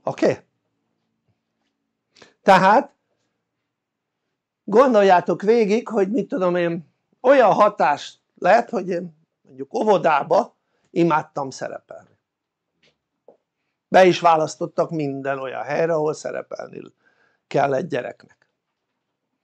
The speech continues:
Tehát ugye én az óvo-, az óvodások műsorában is rendszeresen hetente szerepeltem, míg óvodás voltam.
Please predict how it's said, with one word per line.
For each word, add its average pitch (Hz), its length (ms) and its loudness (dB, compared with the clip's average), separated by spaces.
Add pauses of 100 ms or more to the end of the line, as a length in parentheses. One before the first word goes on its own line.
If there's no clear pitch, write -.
(680)
Tehát 202 220 -6
ugye 208 180 4
én 214 140 2
az 208 340 -2
óvo-, 165 400 -2
az 160 380 2
óvodások 160 520 -2
műsorában 143 680 -6
is - 180 -12
rendszeresen 139 600 -8
hetente 127 400 -14
szerepeltem, - 640 -16 (920)
míg 143 180 -6
óvodás 127 460 -6
voltam. - 320 -20